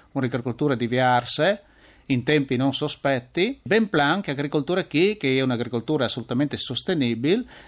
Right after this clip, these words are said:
e è diventata importante. È diventata importante, come cal diceva un mio mentore, Heinz Fahr, forse non tante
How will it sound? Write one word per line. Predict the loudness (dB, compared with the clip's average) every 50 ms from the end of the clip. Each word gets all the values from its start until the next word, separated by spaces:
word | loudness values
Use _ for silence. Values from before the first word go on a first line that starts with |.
| -8 0
e | 2 2
è | 4
diventata | 4 4 2 2 2 2 2 2 2 2
importante. | 0 0 -2 -6 -6 -4 0 0 0 2 0 -2 -6 -10 -12 -10
È | -6 -4
diventata | -2 -2 0 0 0 0
importante, | 0 0 0 -2 0 2 0 2 2 2 0 -2 -4 -4 -6 -6
come | -4 -2 -2 -2
cal | 0 -2 -2
diceva | -2 -2 -2 0 2 2 2 2 0 -2 -2 -2 -6 -12 -20 -20 -20 -20 _ -6
un | -2 0
mio | 4 4 4 4
mentore, | 4 4 4 4 2 2 0 0 0 2 4 4 4
Heinz | 4 2 2 0 -2 -2
Fahr, | 0 0 2 2 2 2 0 -2 -6 _ _ _
forse | -8 0 4 4 4 4 2 0 -2 -2 0
non | 2 2 2 0 0 0
tante | 2 4 4 4 4 2 0 -4 -2 0 2 4 4 2 0